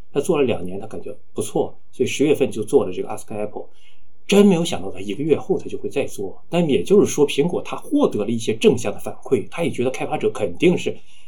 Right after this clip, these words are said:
对他的反馈很好，而且我想苹果的工程师也从这里面应该也要汲取了一些他们想要的一些资讯，所以说他们这么短的时间内就会安排在下一次这个活动，我想这一点来讲，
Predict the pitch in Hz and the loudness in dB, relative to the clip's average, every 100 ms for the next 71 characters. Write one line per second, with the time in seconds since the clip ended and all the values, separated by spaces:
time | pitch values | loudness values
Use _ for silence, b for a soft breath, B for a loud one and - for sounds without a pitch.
0 | b - 143 127 131 101 - 139 143 - | b 0 2 2 0 0 2 2 0 -4
1 | - - b - 180 175 135 170 170 98 | -8 -8 b 4 4 6 4 4 -2 -4
2 | - 139 185 143 - 113 135 156 - 185 | -2 2 4 2 2 -2 -2 -4 -4 -2
3 | 170 101 92 120 156 214 104 - 90 101 | 0 -2 -4 -4 4 4 4 -4 -6 0
4 | 175 190 196 117 - 110 120 - - - | 0 2 0 -2 -6 -8 -10 -10 -10 -10
5 | - 269 277 - - 107 113 117 - 190 | -6 2 2 2 0 0 0 0 -2 8
6 | 254 - - 92 - 92 - - 90 - | 8 8 0 -4 -4 -8 -10 -10 -8 -6
7 | 90 - B B - 208 190 185 190 196 | -6 -8 B B 6 8 10 6 2 -2
8 | 277 269 233 - 90 95 120 120 131 120 | 0 4 4 4 -4 -6 -2 0 0 -2
9 | 104 117 113 117 110 117 107 - 190 - | -4 -4 -4 -8 -6 -2 -2 -2 -4 -4
10 | 101 - - - - - - b b - | -6 -6 -6 -8 -8 -8 -8 b b -4
11 | - 101 160 117 101 - 95 95 | -4 -2 0 0 -2 -6 -8 -8